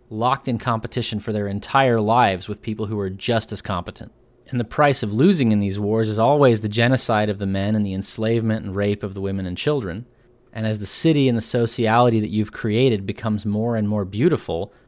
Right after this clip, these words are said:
the thought of losing it becomes correspondingly agonizing.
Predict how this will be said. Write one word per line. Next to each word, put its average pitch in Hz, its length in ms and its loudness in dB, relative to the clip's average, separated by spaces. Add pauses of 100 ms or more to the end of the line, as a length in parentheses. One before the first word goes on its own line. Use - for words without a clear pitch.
(300)
the 113 40 -18
thought 113 280 4
of 98 100 0
losing 110 320 4
it 98 140 -4
becomes 95 360 -4
correspondingly 90 1040 -4 (160)
agonizing. 107 640 -4